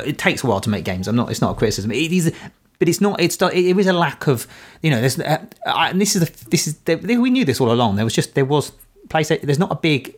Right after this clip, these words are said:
ex-, it's not a, not even big, not even a, just an interesting exclusive game on this. There isn't one. And, and you look at, and you compare that to PlayStation, where there, you know, there's not, it's not an amazing lineup for P S five either, but it's obviously, 'cause it's got exclusives in there, it's a,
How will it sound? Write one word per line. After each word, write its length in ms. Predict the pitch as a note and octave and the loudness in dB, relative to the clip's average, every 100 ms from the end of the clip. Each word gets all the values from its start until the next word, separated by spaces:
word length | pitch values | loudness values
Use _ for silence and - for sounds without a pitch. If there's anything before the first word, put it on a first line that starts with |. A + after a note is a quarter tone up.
| - | -6
ex-, 240 | C3+ - - - | -6 -6 -6 -2
it's 120 | F3 | 0
not 120 | G3 F3 | 2 0
a, 60 | - | 2
not 140 | A#3 A#3 | 0 2
even 180 | F3 | 2
big, 200 | D#3 D3 D3 | 2 2 2
not 140 | G3+ | 2
even 200 | F3+ D#3 | 2 2
a, 40 | B2 | 0
just 260 | - G3 | -2 0
an 100 | F#3+ | 2
interesting 540 | F#3 E3+ D#3 - D3 B2+ | 2 2 -2 -2 -2 -2
exclusive 460 | - C3+ A#2 A2 | 0 0 2 0
game 260 | A#2 A2 G#2 | 2 2 2
on 140 | F#2+ | 0
this. 160 | F#2 - | -4 -2
There 140 | G2+ | -2
isn't 220 | G2 G2 - | 0 -2 -6
one. 180 | E2 | -6
And, 120 | F2+ - - - - | -6 -10 -14 -18 -6
and 160 | B2+ D3 | 0 2
you 60 | |
look 200 | D#3 D#3+ | 2 0
at, 80 | D#3+ | 2
and 100 | D#3 | 2
you 60 | D#3 | 2
compare 220 | F3 F#3 | 2 2
that 160 | E3+ - | 0 -2
to 60 | |
PlayStation, 500 | - F3+ - A2+ - | -2 -2 0 -2 0
where 140 | A2 A2 | -2 0
there, 200 | A2 G#2+ - - | 0 -2 -8 -4
you 60 | - | -2
know, 60 | |
there's 180 | G2 C#3 | 0 0
not, 200 | D3+ F3 | 2 0
it's 100 | - | 0
not 180 | B3 - | -2 0
an 80 | B2+ | 0
amazing 400 | A#2+ A#2+ G#2+ A2 | 2 2 2 2
lineup 320 | G#2 G#2+ - | 2 0 -2
for 60 | G#2+ | -4
P 180 | B2 | -2
S 240 | A2+ - - _ _ - | -2 -4 -14 _ _ -2
five 280 | F#3 E3+ | 0 2
either, 260 | G#3+ F3 F#2+ | 2 0 0
but 140 | A#2+ | 0
it's 120 | B2+ D3+ | 0 0
obviously, 500 | B2 A#2 B2 G#2 - _ - - - - - | 0 0 2 0 -4 _ -20 -20 -20 -20 -4
'cause 120 | - | 0
it's 100 | A2+ | 0
got 140 | - - | 0 0
exclusives 540 | - C#3+ D3 - F#2+ | 0 2 2 0 -2
in 140 | F2+ D2 | -2 -2
there, 260 | F2+ A#2+ | -2 -2
it's 280 | - A#2+ - | -2 -4 0
a, 180 | B2 | 0